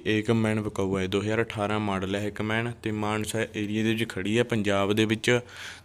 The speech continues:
ਤੇ ਪੀ ਵੀ ਇਕੱਤੀ ਵੀਹ ਤਰਤਾਲੀ ਤਰਤਾਲੀ ਨੰਬਰ ਹੈ ਕੰਬਾਈਨ ਦਾ ਮਾਨਸੇ ਦਾ। ਤੇ ਫਸਟ ਓਨਰ ਹੈ।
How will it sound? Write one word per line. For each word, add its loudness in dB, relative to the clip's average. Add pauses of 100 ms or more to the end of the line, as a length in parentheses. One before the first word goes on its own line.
ਤੇ 2
ਪੀ 0
ਵੀ 2
ਇਕੱਤੀ 2
ਵੀਹ 0
ਤਰਤਾਲੀ 0
ਤਰਤਾਲੀ 2
ਨੰਬਰ 0
ਹੈ 2
ਕੰਬਾਈਨ 0
ਦਾ 2
ਮਾਨਸੇ -2
ਦਾ। -2 (380)
ਤੇ 0
ਫਸਟ -2
ਓਨਰ 2
ਹੈ। 2